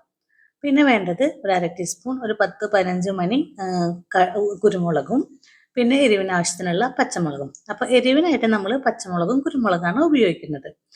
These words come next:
ഇനി ഇതെല്ലാം അതും കൂടെ നമ്മുടെ മിക്സിയുടെ ജാറിലേക്ക് ഇട്ട് കൊടുക്കാം. അതിന് ശേഷം ആവശ്യത്തിനുള്ള വെള്ളം ഒഴിക്കാം. ഞാനിപ്പോൾ ആദ്യം കുറച്ച് വെള്ളമാണ് ഒഴിക്കുന്നത്. എന്നിട്ട് മാങ്ങയൊക്കെ ഒന്ന് ക്രഷ് ചെയ്തെടുത്തതിന് ശേഷം ആവശ്യത്തിനുള്ള കുറച്ചധികം വെള്ളം ഒഴിച്ചിട്ട് നല്ലപോലെ, നല്ല അസലായിട്ട് അരച്ചെടുക്കുക.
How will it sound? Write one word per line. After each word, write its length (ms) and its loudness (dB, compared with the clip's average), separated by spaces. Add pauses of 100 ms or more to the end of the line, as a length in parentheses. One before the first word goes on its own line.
(200)
ഇനി 80 2
ഇതെല്ലാം 480 2
അതും 120 -4
കൂടെ 160 0
നമ്മുടെ 300 -2 (100)
മിക്സിയുടെ 360 0
ജാറിലേക്ക് 540 0
ഇട്ട് 200 -8
കൊടുക്കാം. 440 -4 (420)
അതിന് 160 4
ശേഷം 600 2
ആവശ്യത്തിനുള്ള 640 0
വെള്ളം 240 4
ഒഴിക്കാം. 320 -2 (260)
ഞാനിപ്പോൾ 380 2
ആദ്യം 340 2
കുറച്ച് 380 0
വെള്ളമാണ് 360 2
ഒഴിക്കുന്നത്. 520 0
എന്നിട്ട് 380 -6
മാങ്ങയൊക്കെ 480 0
ഒന്ന് 280 -2
ക്രഷ് 200 0
ചെയ്തെടുത്തതിന് 560 0
ശേഷം 480 -2 (360)
ആവശ്യത്തിനുള്ള 680 0
കുറച്ചധികം 600 0
വെള്ളം 200 0
ഒഴിച്ചിട്ട് 320 -4
നല്ലപോലെ, 760 0
നല്ല 220 -6
അസലായിട്ട് 760 -2
അരച്ചെടുക്കുക. 720 -4